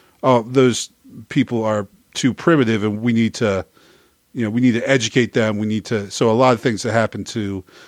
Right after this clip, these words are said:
uh, we talk about the, the Native Americans, how they're not related, but there are related in many thematic ways, in that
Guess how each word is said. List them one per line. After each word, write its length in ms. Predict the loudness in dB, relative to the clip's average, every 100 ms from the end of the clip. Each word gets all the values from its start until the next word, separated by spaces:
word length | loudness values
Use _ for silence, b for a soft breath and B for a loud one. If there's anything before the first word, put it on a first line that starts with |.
| B B
uh, 40 | 0
we 120 | 0
talk 280 | 2 2 2
about 200 | 0 0
the, 100 | -4
the 140 | -2
Native 260 | 0 0 -2
Americans, 440 | -2 -2 -4 -4
how 100 | -2
they're 120 | 0
not 280 | 0 0 0
related, 380 | -2 0 0 0
but 140 | -4
there 160 | -2 -2
are 360 | 0 0 -2 -4 B B B
related 340 | 0 2 2 -2
in 100 | -2
many 300 | -2 -4 -8
thematic 720 | -8 -2 2 4 2 0 -2
ways, 340 | -6 -6 -8
in 80 | -8
that 360 | -8 -10 -14